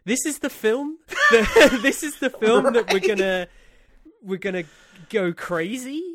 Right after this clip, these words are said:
Speaker 1: over? Like, this is the
Speaker 2: No.
Speaker 1: film that we're gonna argue over?" I don't get it.
Speaker 2: It's,
Speaker 1: Like,
Speaker 2: so, yeah, I've had
Speaker 1: you don't
Speaker 2: to,
Speaker 1: like
Speaker 2: yeah.
Speaker 1: it. I think your reasons are valid. I've
Speaker 2: Thanks.
Speaker 1: seen it, uh,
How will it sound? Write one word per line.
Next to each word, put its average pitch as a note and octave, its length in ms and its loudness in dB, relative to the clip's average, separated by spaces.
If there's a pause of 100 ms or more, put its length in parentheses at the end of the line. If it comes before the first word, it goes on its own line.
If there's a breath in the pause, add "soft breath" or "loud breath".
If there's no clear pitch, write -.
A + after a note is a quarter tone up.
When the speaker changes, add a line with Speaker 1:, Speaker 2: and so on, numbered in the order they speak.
(120)
Speaker 1:
over? E4 600 -12
Like, F#3+ 280 -10
this B3+ 180 -12
is A3+ 100 -14
the F#3+ 100 -10
Speaker 2:
No. E3 60 -10
Speaker 1:
film A#3 160 -6
that G3+ 100 -10
we're F3+ 100 -10
gonna F3+ 160 -14
argue F3 520 -12
over?" A3+ 320 -16 (300 soft breath)
I E3 100 -10
don't E3+ 200 -10
get D3 180 -12
it. B2 40 -6
Speaker 2:
It's, - 480 -12 (300 soft breath)
Speaker 1:
Like, D#3+ 120 -8
Speaker 2:
so, A2+ 80 0
yeah, G2 300 -4
I've G2 120 -8
had C3 160 -6
Speaker 1:
you B3+ 60 -4
don't G3+ 100 -6
Speaker 2:
to, F3+ 60 -6
Speaker 1:
like F#3 140 -6
Speaker 2:
yeah. E3+ 100 -8
Speaker 1:
it. A#3 240 -6 (140)
I F#3 60 -10
think F#3 200 -14
your D#3+ 100 -6
reasons D#3 400 -10
are D#3 60 -10
valid. D#3+ 460 -12 (560)
I've E3 280 -6 (140)
Speaker 2:
Thanks. - 100 -20
Speaker 1:
seen D#3 280 -10
it, C#3 240 -14 (100)
uh, A#2+ 580 -20